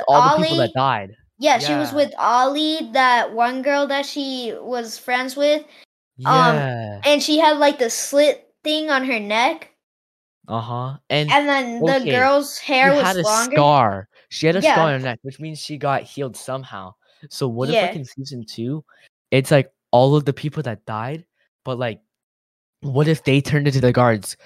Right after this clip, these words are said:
Speaker 1: 'Cause you saw how the guards were kids, right? They're kind of. What
Speaker 2: Oh,
Speaker 1: if, like, the
Speaker 2: wait.
Speaker 1: people that competed turned into guards? Like, they died, but, like, somehow they, it's, like, they could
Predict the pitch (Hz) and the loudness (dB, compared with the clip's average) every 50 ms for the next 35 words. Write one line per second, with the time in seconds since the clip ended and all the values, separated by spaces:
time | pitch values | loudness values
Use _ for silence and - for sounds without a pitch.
0 | - _ _ - - 170 147 165 156 - - 185 208 - 233 196 147 135 - 135 | -20 _ _ -8 -8 -4 -4 -4 -4 0 0 0 0 2 -2 0 0 0 0 0
1 | 139 139 131 - 117 107 - - 147 123 110 - - - 101 107 113 113 _ _ | 0 0 0 -2 -8 -6 -2 0 0 0 0 -2 -4 -4 -2 -2 -2 -4 _ _
2 | _ _ _ - - 127 127 123 - - 120 127 139 160 180 - _ _ _ _ | _ _ _ -6 -4 -4 -4 -4 -2 -4 -2 -2 -2 -6 -10 -10 _ _ _ _
3 | _ _ _ _ - - 123 131 147 165 466 403 302 294 339 466 523 523 494 453 | _ _ _ _ -10 -6 -2 -2 0 4 4 4 4 6 8 8 8 10 10 8
4 | 403 285 190 175 - 165 175 156 147 - - 147 123 - - - 165 185 190 151 | 6 6 2 -4 -4 -2 0 0 0 -2 -2 -8 -8 -8 -6 -4 -4 -4 -2 -4
5 | 135 110 110 107 _ _ _ _ - - - 196 175 160 160 147 131 123 - 127 | -4 -6 -6 -12 _ _ _ _ -14 -8 -6 -4 -4 -2 -2 -2 -2 -4 -2 0
6 | 135 139 123 104 - - 117 107 _ _ _ _ _ _ - - 147 143 131 - | 0 0 -2 -2 -6 -8 -10 -10 _ _ _ _ _ _ -2 0 0 0 0 -2
7 | 131 120 120 143 175 202 208 - _ _ _ _ - 143 147 - 139 151 131 120 | -4 -4 -2 -4 -4 -4 -8 -10 _ _ _ _ -2 0 0 2 2 2 2 0
8 | 110 - - - - 160 160 165 170 - - 156 143 143 135 123 120 117 - - | -2 -6 -10 -6 -4 -4 -4 -4 -6 -8 -4 -4 -2 -2 -2 -4 -6 -6 -8 -10
9 | _ - 123 123 113 - - 131 127 - - 123 101 | _ -6 -4 -4 -4 -2 -2 -2 -2 -2 -4 -6 -6